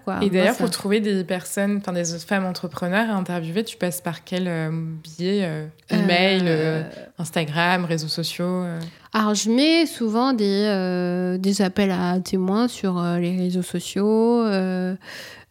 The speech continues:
Speaker 1: euh, LinkedIn, Insta, euh, Facebook, euh, voilà.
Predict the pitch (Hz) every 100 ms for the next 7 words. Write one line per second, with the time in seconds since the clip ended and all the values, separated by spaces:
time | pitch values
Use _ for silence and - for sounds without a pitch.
0 | - 196 185 180 180 196 190 190 180 180
1 | 196 202 202 208 196 - 180 - - 185
2 | 185 185 190 190 185 - 165 160 175 180
3 | - 180 - 185 202 208 208 196 - -
4 | _ _ _ - 185 175 180 175 175 -